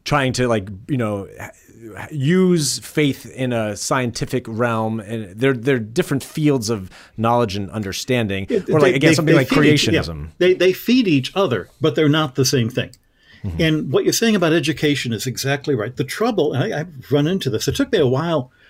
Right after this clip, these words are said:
Speaker 2: really to figure out, why do people think there's a conflict? 'Cause I've never experienced a conflict, you know.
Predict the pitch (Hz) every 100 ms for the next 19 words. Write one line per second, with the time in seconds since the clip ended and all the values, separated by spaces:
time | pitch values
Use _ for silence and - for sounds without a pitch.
0 | _ 147 202 247 208 170 - 208 196 202
1 | 196 196 151 _ _ _ - 117 202 240
2 | - 247 - 202 285 151 123 123 131 110
3 | 104 90 - 123 127 - 113 104 92 92
4 | - 123 123 104 110 127 123 107 - 165
5 | - 185 98 127